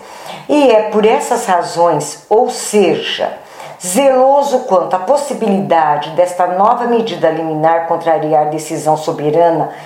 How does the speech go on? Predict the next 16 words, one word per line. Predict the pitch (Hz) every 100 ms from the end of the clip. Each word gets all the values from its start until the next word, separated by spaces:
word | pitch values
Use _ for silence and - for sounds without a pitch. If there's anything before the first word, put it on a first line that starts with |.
| - -
já | - - 240 240
tomada | 233 185 165 156 139 139
pela | 151 180 175
maioria | 165 160 160 165 214 233
do | -
Tribunal | - 156 160 147 139 139
Pleno, | 160 180 170 143 135 - - -
que | -
a | 233
presidência | 226 220 220 208 202 190 185 - 196
venha | 196 190 185 190
exercer | 190 175 175 - 202
o | 196
poder | 196 269 185 185
geral | 180 170 160 160 165
de | 170